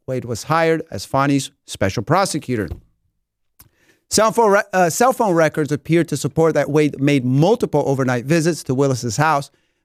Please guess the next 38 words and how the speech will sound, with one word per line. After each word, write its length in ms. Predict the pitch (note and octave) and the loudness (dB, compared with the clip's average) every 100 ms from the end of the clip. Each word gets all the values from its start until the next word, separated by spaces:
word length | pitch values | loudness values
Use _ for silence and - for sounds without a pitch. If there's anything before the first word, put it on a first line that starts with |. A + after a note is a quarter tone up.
| - | -4
well 320 | - F#3+ G#3+ | 2 4 4
before 380 | F3+ F3 D#3+ D#3 | 0 -2 0 0
he 100 | D3 | 0
was 160 | C3+ - | -4 -2
hired 360 | D3 D#3+ C#3+ | 0 0 0
as 120 | B2 | -4
the 80 | A2+ | -6
special 340 | G#2+ C#3 C3 B2 | -6 -4 -2 -2
prosecutor 540 | B2+ C3 B2+ - B2 | -2 -2 -4 -4 -2
in 80 | A#2+ | -2
the 80 | A#2 | -2
Trump 300 | D#3+ E3 - | 0 0 -2
case. 380 | G2 D#2 - - _ _ - | -8 -8 -14 -20 _ _ -2
Yet 180 | F#3+ G3+ | 0 2
once 220 | B3 C4+ | 2 2
it 80 | A#3+ | 0
became 360 | A3+ A#3 A#3 | 0 0 0
clear 320 | - A#3+ A#3 | 0 2 2
that 180 | E3+ E3 | 2 0
Bradley 340 | E3+ G#3 A3+ G3 | 2 2 2 0
was 160 | E3 | 0
going 160 | G3 F#3 | 0 0
to 60 | |
be 120 | F3 F3 | 2 2
asked 200 | F#3 F3+ | 0 -4
to 60 | |
testify 480 | D#3 F#3+ - - E3 | -2 -2 -2 0 0
against 280 | C#3+ D3+ C#3 | 2 -2 -4
his 100 | B2+ | -8
former 320 | D3 C#3+ B2+ | -2 0 -2
partner, 580 | - D#3 D#3 B2 C3 C3+ _ _ - | -2 -2 -2 -4 -6 -8 _ _ -2
Bradley 300 | C3+ D3+ D3 | 0 2 0
began 260 | C3 C#3+ | 2 2
to 80 | C3+ | 0
backtrack 640 | A2 E3 G3+ - C3 B2 A#2 | 0 0 0 -2 -4 -2 -2
and 140 | A2+ | -6
cover 320 | B2 A#2+ B2+ | -2 0 2
up. 220 | G3+ G#3+ | 2 2